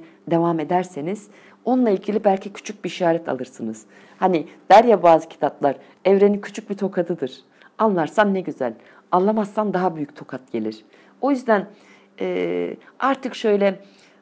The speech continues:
normal düşünce tarzlarımızdan çıkıp parmağımızı biraz da kendimize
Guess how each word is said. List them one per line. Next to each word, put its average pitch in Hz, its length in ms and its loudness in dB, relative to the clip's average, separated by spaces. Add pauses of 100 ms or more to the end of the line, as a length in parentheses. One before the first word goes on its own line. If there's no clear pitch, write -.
normal 220 420 2
düşünce 214 460 0
tarzlarımızdan 180 840 2
çıkıp - 440 -2 (380)
parmağımızı 220 600 2
biraz 196 260 6
da 190 120 4
kendimize 175 640 2